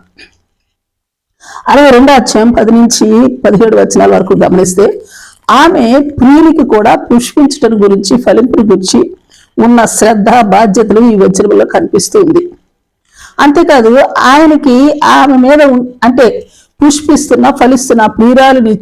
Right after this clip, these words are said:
చూసి ఆ ప్రియుడి ఆనందం, ఆశ, ప్రేమ స్పష్టం అవుతుంది.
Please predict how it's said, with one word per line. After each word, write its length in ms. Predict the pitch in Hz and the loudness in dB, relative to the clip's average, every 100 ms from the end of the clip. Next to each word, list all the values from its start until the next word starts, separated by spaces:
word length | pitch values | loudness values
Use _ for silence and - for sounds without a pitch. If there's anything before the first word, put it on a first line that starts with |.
| - | -2
చూసి 460 | 180 - 277 - - _ _ _ _ - | -2 0 -2 -2 -8 _ _ _ _ -2
ఆ 120 | 254 | -2
ప్రియుడి 440 | 254 247 285 294 | 0 2 2 2
ఆనందం, 600 | - 214 254 269 226 214 | 0 0 0 0 0 2
ఆశ, 460 | 254 220 226 247 - 202 | 2 2 0 -2 -2 -2
ప్రేమ 560 | 233 - 220 220 226 226 | -2 -2 0 0 0 0
స్పష్టం 460 | 226 - - - 214 | -2 -4 -6 -2 -2
అవుతుంది. 540 | 180 180 170 - | -4 -4 -4 -4